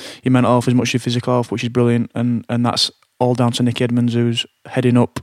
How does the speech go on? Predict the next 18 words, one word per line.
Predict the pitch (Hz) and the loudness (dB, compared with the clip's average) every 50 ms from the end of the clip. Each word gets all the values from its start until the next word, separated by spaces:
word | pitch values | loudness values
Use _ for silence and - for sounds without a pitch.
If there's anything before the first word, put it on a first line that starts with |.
| - | -4
M | - 123 120 | -2 -2 0
S | 117 - | 0 0
C | - 120 | 0 0
Nutrition. | 123 120 120 - 120 117 - 117 117 120 - - - - - - - - - - - - | 0 0 -2 -2 -2 -2 -2 -4 -6 -6 -8 -14 -20 -20 -18 -16 -16 -14 -14 -16 -12 -4
So | - - 131 127 127 | 0 4 4 6 6
I'd | 139 | 6
love | 151 156 | 6 4
to | 131 - | 4 2
give | 131 147 131 | 2 2 2
them | 135 131 | 2 2
a | 131 | 2
shout | 120 - 135 135 131 127 | 2 2 4 4 4 6
out. | 131 139 139 - - | 6 4 4 4 4
Also, | 147 151 156 - - 156 147 | 4 6 6 6 6 6 6
U | 139 135 143 151 139 | 6 6 6 6 4
K | - - 143 135 | 4 4 4 4
Red | 131 135 127 | 4 4 4
Security. | - - 131 - - 139 139 139 139 98 104 120 120 - | 2 0 0 0 2 4 6 6 6 4 4 2 0 -2